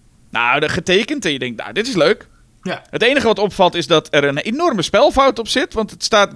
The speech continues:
Speaker 1: Ghosts zonder H.
Speaker 2: Oh.
Speaker 1: Dus het is Ghosts That Still
Speaker 2: Ja.
Speaker 1: Walk. Ehm, en ik ging het kijken. En ik dacht, "Wat is dit? Een ongelofelijke oerzaaie trage klote film."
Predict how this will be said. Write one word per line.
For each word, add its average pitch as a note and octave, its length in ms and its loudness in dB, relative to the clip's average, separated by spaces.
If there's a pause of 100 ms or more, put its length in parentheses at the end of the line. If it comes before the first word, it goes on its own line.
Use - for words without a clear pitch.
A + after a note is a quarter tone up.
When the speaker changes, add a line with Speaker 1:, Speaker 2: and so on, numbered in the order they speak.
Speaker 1:
Ghosts A3+ 580 0
zonder A3+ 320 0
H. C#3 380 -2 (760)
Speaker 2:
Oh. F#3 160 -8 (120)
Speaker 1:
Dus E3 140 -4
het F#3+ 120 0
is - 60 -
Ghosts - 720 0
That C3+ 220 -2
Still A3 320 4
Speaker 2:
Ja. F#3 80 -2
Speaker 1:
Walk. D3+ 420 0 (920)
Ehm, F3 480 2 (600)
en G#3 260 4
ik B3 140 0
ging D4 180 0
het A#3 100 -4
kijken. D4 440 0 (1120)
En A3 420 4
ik G3 420 -2
dacht, F3 300 2
"Wat F#3 320 0
is D3 200 -2
dit? G3 240 -2
Een G#3+ 120 -10
ongelofelijke F#3+ 1000 0
oerzaaie A#3+ 680 2
trage G3+ 320 0
klote B2+ 280 -6
film." A#2+ 260 -10